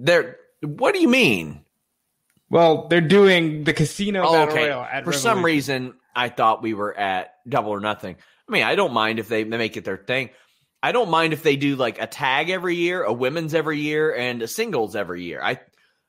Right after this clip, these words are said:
Speaker 1: I thought the casino, um, ladder
Speaker 2: Ladder
Speaker 1: match
Speaker 2: match.
Speaker 1: was revolutionary. I thought it was incredible. It was such an improvement over all the other stuff. So we'll see how this one goes.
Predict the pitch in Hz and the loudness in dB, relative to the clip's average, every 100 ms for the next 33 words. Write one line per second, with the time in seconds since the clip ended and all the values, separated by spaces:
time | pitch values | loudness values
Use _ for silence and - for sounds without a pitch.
0 | - 180 254 160 113 - - 110 - - | 2 4 4 2 0 -2 -12 -12 -10 -8
1 | 131 - 180 147 131 123 120 117 107 110 | -6 -4 -4 0 0 2 0 -2 -4 0
2 | 107 107 101 98 92 92 _ _ _ _ | 2 2 0 -4 -10 -16 _ _ _ _
3 | _ 107 110 113 117 127 127 87 - - | _ -4 0 2 0 0 -2 -4 -6 -8
4 | - _ _ 113 123 98 - - _ _ | -10 _ _ -4 -2 -2 -6 -14 _ _
5 | _ _ _ _ _ _ _ _ 127 117 | _ _ _ _ _ _ _ _ -2 0
6 | 104 139 - 110 80 87 143 117 92 85 | 0 -2 -2 -4 -4 -4 -2 -2 -2 -8
7 | - 131 113 - - _ 131 123 110 - | -4 -2 -2 -6 -16 _ -4 -4 -4 -2
8 | 180 147 131 120 107 135 139 120 110 90 | -2 0 -2 -2 -4 -6 -6 -6 -6 -8
9 | _ _ _ _ - 123 120 104 101 92 | _ _ _ _ 0 2 2 0 0 0
10 | 85 _ _ _ 123 131 123 107 107 104 | -4 _ _ _ 2 4 4 2 0 0
11 | 95 - 85 80 - - 107 92 113 208 | -6 -6 -6 -6 -8 -12 -6 -6 -4 -6
12 | - 175 127 95 113 - 104 85 76 69 | -4 -2 0 0 -4 -6 -10 -8 -10 -10
13 | 71 | -14